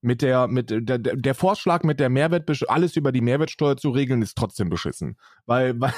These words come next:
weil, äh, d-, ja, gut, Mehrwertsteuer, das zahlen irgendwie alle. Und man sollte irgendwie ein Modell, wenn man Vermögen gleich verteilen möchte, oder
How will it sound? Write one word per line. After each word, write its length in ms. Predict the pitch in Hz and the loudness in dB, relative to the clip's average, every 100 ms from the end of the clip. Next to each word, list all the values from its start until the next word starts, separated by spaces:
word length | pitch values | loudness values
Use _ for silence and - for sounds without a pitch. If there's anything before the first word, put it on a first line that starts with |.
| - - 196 175 151 - | -8 -2 0 0 -2 0
weil, 260 | 185 180 - - - _ - | 0 0 -4 -10 -20 _ -2
äh, 480 | 131 131 101 131 | 2 2 2 0
d-, 180 | 127 131 127 | 0 -2 0
ja, 240 | 131 131 | 2 2
gut, 300 | 120 139 104 _ _ - | 2 0 -2 _ _ -2
Mehrwertsteuer, 840 | 127 151 160 - 151 139 139 143 - _ | 0 2 0 0 0 2 2 0 -6 _
das 220 | - 131 - | -6 -6 -2
zahlen 300 | 151 151 147 | 0 2 2
irgendwie 380 | 147 147 120 | 0 2 2
alle. 420 | 101 139 160 180 180 _ - | 2 2 2 0 -2 _ -4
Und 200 | 139 135 | -4 0
man 180 | 131 117 | -2 0
sollte 320 | 127 151 156 | 0 0 0
irgendwie 440 | 135 156 151 139 | 0 0 2 2
ein 120 | 131 123 | 2 2
Modell, 480 | 117 107 120 156 | 0 2 2 2
wenn 120 | 143 131 | 2 0
man 160 | 120 | -2
Vermögen 840 | 127 117 117 143 139 135 123 107 107 | -2 0 2 0 0 0 0 -4 -2
gleich 360 | 113 120 147 | 0 0 0
verteilen 540 | - 117 113 123 151 160 | -4 -4 0 2 2 2
möchte, 500 | 160 - 165 165 - | 0 0 0 0 0
oder 320 | 123 120 | 2 2